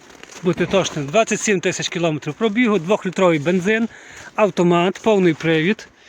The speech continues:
шістнадцять вісімсот п'ятдесят. Автомобіль, а,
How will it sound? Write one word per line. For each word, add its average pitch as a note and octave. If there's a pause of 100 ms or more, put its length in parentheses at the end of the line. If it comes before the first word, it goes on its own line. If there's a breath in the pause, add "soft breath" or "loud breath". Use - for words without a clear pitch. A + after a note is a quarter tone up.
(160 loud breath)
шістнадцять G#3+
вісімсот F3+ (140)
п'ятдесят. D#3+ (4000)
Автомобіль, D#3+
а, C#3+